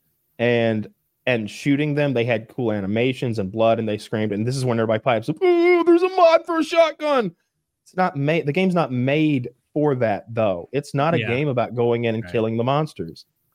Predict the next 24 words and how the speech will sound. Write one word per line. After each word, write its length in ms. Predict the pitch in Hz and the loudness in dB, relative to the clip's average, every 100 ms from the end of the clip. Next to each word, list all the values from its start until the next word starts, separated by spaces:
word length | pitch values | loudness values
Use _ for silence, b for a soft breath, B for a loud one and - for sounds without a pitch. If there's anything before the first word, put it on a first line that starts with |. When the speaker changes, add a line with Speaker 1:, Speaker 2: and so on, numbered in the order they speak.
| _ 143 | _ -2
Speaker 1:
And 140 | 139 | 0
I 260 | 147 180 - | 2 0 -2
hate 260 | 147 139 - | -4 -6 -4
those 220 | 110 101 | -6 -4
games. 300 | 110 87 85 - | -6 -6 -6 -2
I 120 | 175 | 0
hate 220 | 165 139 | 0 -2
those 180 | 113 101 | -4 -4
stealthy, 720 | - - 135 135 - 135 135 - _ _ _ | -6 0 0 0 -2 0 0 -2 _ _ _
like, 140 | 127 131 | -2 2
there's 160 | 151 | 0
an 80 | 156 - | 0 0
Alien 380 | 135 147 165 156 | 2 2 0 0
game, 380 | 156 180 175 156 | 0 0 -2 -6
uh, 80 | - - | -6 0
Alien 240 | 170 180 | 2 2
Isolation. 640 | 151 147 127 110 92 85 - _ _ 127 | 0 0 0 -2 -4 -14 -20 _ _ -8
It's, 240 | 127 - _ _ _ | -8 -12 _ _ _
a 40 | |
lot 100 | 139 | 0
of 60 | 165 | 0
people 180 | 127 104 | -2 -2
love 240 | 117 107 | 0 0
it. 100 | 85 | -4